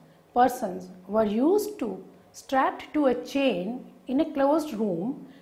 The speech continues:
and several cyanide eggs are dropped into the pan of strong acid that leads to the liberation of cyanide gas. Unconsciousness takes place very rapidly through heart, continues to beat for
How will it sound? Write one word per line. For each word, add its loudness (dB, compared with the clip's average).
and 6
several 2
cyanide -2
eggs -4
are 2
dropped 0
into -2
the 2
pan -6
of 2
strong 0
acid -4
that -2
leads 0
to -2
the -4
liberation 0
of 0
cyanide -8
gas. -2
Unconsciousness 0
takes -6
place -4
very 0
rapidly -6
through -2
heart, -4
continues 2
to -2
beat -4
for -4